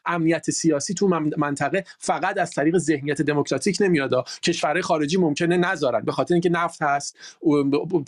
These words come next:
غرب و آمریکا و نمیدونم روسیه و چین و اینها دخالت می‌کنن، نمیذارن، شما همیشه نگران دخالت خارجی هستید. بله، اینم یکیشه،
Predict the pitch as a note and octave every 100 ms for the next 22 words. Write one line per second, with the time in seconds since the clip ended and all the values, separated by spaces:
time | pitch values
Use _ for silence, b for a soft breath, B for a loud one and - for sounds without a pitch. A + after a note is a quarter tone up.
0 | - E3 F3 D#3+ D3+ D3 C3+ C3+ E3+ E3+
1 | D3+ D#3 D3 C#3+ C#3+ C#3 C3+ D3 F3 D3
2 | F#3+ D#3 C#3+ F3+ F3+ D#3+ D#3+ F#3+ - -
3 | B2+ C3+ F3+ A3 G3 C3+ A#2+ G#2 B -
4 | F3 F#3+ F#3 F3 D#3+ - G3 G3 b D#3+
5 | F3 D#3 D3 F3 G3 F3 - D3+ E3+ G3+
6 | E3+ D3+ C#3+ E3 D#3 - C#3+ G#3+ E4+ -
7 | G3+ F#3 F3 E3 - -